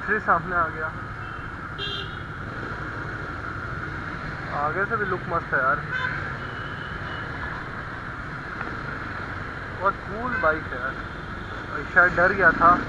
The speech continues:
और हम भी डर गए थे अभी। Oh my God, हम लेफ्ट में क्यों आ गए, क्यों आ गए, क्यों आ गए, हमको राइट लेना था। होली,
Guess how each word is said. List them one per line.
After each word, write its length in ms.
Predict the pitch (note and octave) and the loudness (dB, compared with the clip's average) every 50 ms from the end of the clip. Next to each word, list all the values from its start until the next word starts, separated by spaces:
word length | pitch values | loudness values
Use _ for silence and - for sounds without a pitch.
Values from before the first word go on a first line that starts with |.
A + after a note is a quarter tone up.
| - - - - | -4 -6 -4 0
और 80 | D#3+ - | 2 4
हम 180 | D#3+ F3 - | 4 4 4
भी 100 | F#3+ F#3 | 4 4
डर 200 | E3+ F3+ F3+ F3 | 6 6 6 6
गए 180 | E3 F3 F3 D#3+ | 6 6 6 4
थे 120 | - F3 | 4 4
अभी। 260 | D#3+ D3+ D#3 F3+ F3+ - - - - - - - - - - | 2 2 2 0 -2 -2 -4 -8 -10 -10 -10 -10 -10 -8 -4
Oh 140 | E3 E3+ E3+ | -2 0 4
my 260 | E3+ E3+ E3+ E3+ - | 6 6 6 6 4
God, 220 | E3+ F3 E3+ F3 F3 | 4 6 8 10 8
हम 120 | E3+ E3+ E3+ | 8 8 6
लेफ्ट 180 | E3+ - - | 4 4 4
में 140 | F#3 E3 - | 0 0 0
क्यों 140 | F3+ F3 E3+ | 2 4 4
आ 60 | D#3+ | 4
गए, 140 | E3 E3 D#3+ | 4 2 0
क्यों 200 | C#3 - E3 D#3+ | -2 -4 -2 0
आ 120 | D#3+ D#3+ | 0 0
गए, 60 | E3 | 0
क्यों 220 | D#3+ - D#3 D#3 D#3 | -2 -2 -4 -4 -2
आ 40 | D#3 | 0
गए, 80 | D#3 | 0
हमको 220 | D#3+ D3+ D3+ D3 D3 | -2 -2 0 0 0
राइट 160 | C#3 C#3 C#3+ | 0 0 -2
लेना 280 | - - D3 C#3 C#3 | -6 -6 -6 -4 -4
था। 320 | C#3 C#3+ D3 D3+ D3+ D3 D3 D3 - - - - - - - - - - - - - - - - - E3+ | -4 -2 0 0 0 0 -2 -2 -4 -6 -6 -6 -8 -8 -8 -8 -8 -8 -8 -8 -8 -8 -8 -4 0 0
होली, 340 | F3 E3+ D#3+ D3+ D3 C#3 | 2 2 2 0 -2 -6